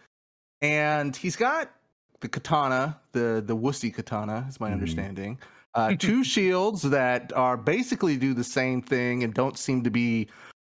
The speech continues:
Speaker 1: augmented in any way to show maybe they have different skills. Um, just, uh, overcap on intelligence.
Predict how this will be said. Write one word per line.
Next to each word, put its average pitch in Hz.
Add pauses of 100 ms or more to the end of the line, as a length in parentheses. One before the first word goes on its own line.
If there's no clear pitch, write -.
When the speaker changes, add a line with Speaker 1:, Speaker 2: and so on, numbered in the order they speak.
(120)
Speaker 1:
augmented 160
in 165
any 170
way 165
to 139 (1040)
show 175
maybe 175
they 170
have 160
different 165
skills. 214
Um, 123 (380)
just, -
uh, 147
overcap 196
on 147
intelligence. 113